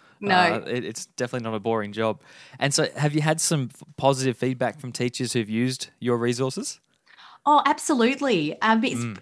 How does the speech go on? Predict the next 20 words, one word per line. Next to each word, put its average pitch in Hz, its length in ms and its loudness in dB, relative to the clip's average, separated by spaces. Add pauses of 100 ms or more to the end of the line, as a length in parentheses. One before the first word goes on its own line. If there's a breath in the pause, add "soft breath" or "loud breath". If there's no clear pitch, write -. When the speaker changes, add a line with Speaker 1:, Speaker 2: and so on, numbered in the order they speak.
(120)
Speaker 1:
it's - 180 -4
been 262 380 2
really 269 380 2
amazing 196 720 2
to 180 100 -2
see 170 240 0
the 170 100 -4
feedback 175 520 0
to 240 100 -6
the 285 80 2
point 330 360 -2
where 339 160 2
some 269 280 0
student-, 233 500 -2
uh, 185 120 -2
not 190 200 -4
students, 156 520 -6
I 160 60 -4
should 165 280 -10
say, 175 380 -4